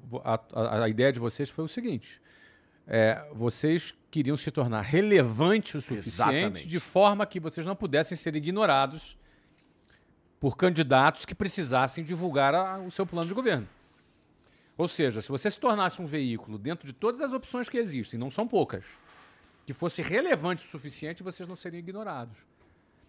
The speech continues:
Speaker 1: E vocês escalaram a ponto de se tornarem relevantes.
Speaker 2: E isso que você falou de criar tendência é interessante, porque, ah, imagina que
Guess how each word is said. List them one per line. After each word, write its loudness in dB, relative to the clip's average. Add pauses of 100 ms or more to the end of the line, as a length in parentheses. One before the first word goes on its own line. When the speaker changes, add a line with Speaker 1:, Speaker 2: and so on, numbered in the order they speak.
(500)
Speaker 1:
E -8
vocês -4
escalaram 2
a -6
ponto -4
de -16
se -10
tornarem -4
relevantes. -4 (1400)
Speaker 2:
E -10
isso -12
que -16
você -8
falou 0
de -6
criar 0
tendência -6
é -6
interessante, -4
porque, -4
ah, -2 (880)
imagina -2
que -10